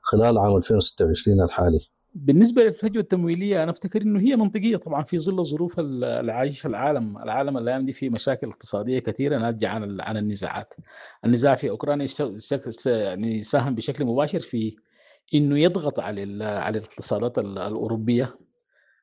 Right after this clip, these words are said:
Speaker 2: والاقتصادات الأوروبية، أوروبا هي أكتر،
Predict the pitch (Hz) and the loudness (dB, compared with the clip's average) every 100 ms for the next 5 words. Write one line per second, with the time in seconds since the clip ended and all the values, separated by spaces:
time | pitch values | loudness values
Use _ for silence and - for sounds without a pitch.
0 | _ - 117 107 107 107 - - 131 156 | _ -2 0 0 -2 -8 -6 -2 0 0
1 | 120 117 123 139 214 160 156 139 143 202 | -2 -2 0 4 4 4 0 -2 -2 -4
2 | - 135 120 113 | -2 -4 -2 -8